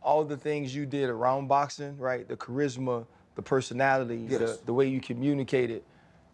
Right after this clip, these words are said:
Speaker 1: You also always won. That's the biggest thing. You could say whatever you want, but if you went inside the ring and you weren't the best in the world, people aren't paying, which eventually got to be, people used to pay to see you lose.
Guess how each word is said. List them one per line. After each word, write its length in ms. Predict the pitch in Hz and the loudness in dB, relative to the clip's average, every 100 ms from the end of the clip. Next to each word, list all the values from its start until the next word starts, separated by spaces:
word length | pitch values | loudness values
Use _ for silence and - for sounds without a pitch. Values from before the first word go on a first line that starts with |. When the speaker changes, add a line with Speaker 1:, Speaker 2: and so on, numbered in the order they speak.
| - | -18
Speaker 1:
You 200 | 123 165 | -4 2
also 360 | 151 165 - 143 | 4 2 0 -2
always 680 | - 143 143 131 123 113 95 | 2 4 4 2 -2 -4 -8
won. 300 | 113 127 - - - | -6 -6 -8 -12 2
That's 180 | 175 - | 2 2
the 120 | 151 | 0
biggest 400 | 127 165 143 - | 4 4 2 0
thing. 360 | 175 156 127 - - _ | 0 2 -2 -10 -20 _
You 160 | 147 226 | 0 0
could 320 | 175 143 - | 2 -2 -2
say 300 | - - 196 | -2 4 6
whatever 340 | 165 147 160 | 6 6 4
you 160 | 147 135 | 2 0
want, 300 | 127 185 196 - - | 0 0 0 -6 0
but 140 | 135 | 2
if 100 | 127 | 2
you 100 | 180 | 2
went 220 | 226 196 | 2 2
inside 380 | 139 - 135 127 | 2 2 2 2
the 80 | 113 | -2
ring 360 | 120 175 131 | -2 -2 -2
and 120 | 117 127 | -4 -2
you 100 | 180 | 2
weren't 240 | 165 135 | 2 0
the 80 | 120 | 0
best 320 | 120 147 - | 4 2 2
in 80 | 131 | -2
the 80 | 113 | 0
world, 460 | 123 151 175 175 - _ _ - | 2 4 2 -2 -14 _ _ -4
people 340 | 214 202 180 | -2 2 4
aren't 340 | 131 160 - - | 6 4 2 0
paying, 420 | 175 180 151 143 - _ - | 0 2 0 -4 -12 _ -2
which 220 | 143 143 | 0 2
eventually 500 | 131 117 190 - 170 | 0 2 0 0 0
got 220 | 143 143 | 2 2
to 80 | 139 | 0
be, 260 | 131 135 127 - - | -2 -2 -4 -10 -6
people 240 | 220 208 | -4 -2
used 180 | 196 175 | -2 -4
to 60 | 139 | -4
pay 180 | 170 165 | 0 0
to 80 | |
see 200 | 147 165 | 0 -4
you 140 | 147 123 | -4 -2
lose. 460 | 123 196 127 - | 0 -2 -4 -14